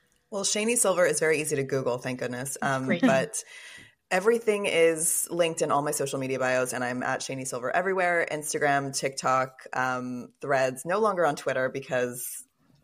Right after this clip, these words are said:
Speaker 1: we, we don't stand in anti-Semitic space. Um, and my book is on Amazon, A Single Revolution, Don't Look for a Match, Light One, is on Amazon as we speak, and it's the only place you can buy it. Um, what else? I sometimes forget. Oh,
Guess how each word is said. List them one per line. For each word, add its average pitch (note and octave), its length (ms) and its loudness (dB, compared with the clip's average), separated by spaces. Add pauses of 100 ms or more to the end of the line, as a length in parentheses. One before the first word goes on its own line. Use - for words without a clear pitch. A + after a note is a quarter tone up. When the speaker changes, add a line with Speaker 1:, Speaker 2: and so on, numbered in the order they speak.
(280)
Speaker 1:
we, D3+ 180 0
we D#3 160 0
don't C#3+ 220 2
stand C3+ 220 2
in A#2+ 60 0
anti-Semitic C3 480 -4
space. C3 300 -4 (400)
Um, D3 340 2 (160)
and D#3 480 0 (340)
my F3+ 120 2
book G3 200 0
is A#3 80 2
on B3 160 2
Amazon, G#3+ 460 2
A - 40 0
Single F3+ 260 0
Revolution, E3+ 540 2
Don't D3+ 220 2
Look A#2+ 160 0
for D3 120 0
a D3 40 0
Match, C#3+ 340 0
Light C3+ 240 2
One, F3+ 420 0
is D3+ 260 4
on D3 380 2 (100)
Amazon C3+ 640 -2 (140)
as C3+ 180 -2
we C#3+ 100 -6
speak, - 400 0
and D#3+ 80 4
it's - 120 -6
the C3+ 80 0
only E3 160 0
place - 220 -2
you - 60 -18
can C3+ 120 -12
buy C3+ 160 0
it. F3 180 -2 (420)
Um, D3 560 0 (420)
what F#3 220 -8
else? - 500 -2
I F#3 80 -6
sometimes A3 400 -6
forget. E3 420 -6
Oh, F#3+ 240 2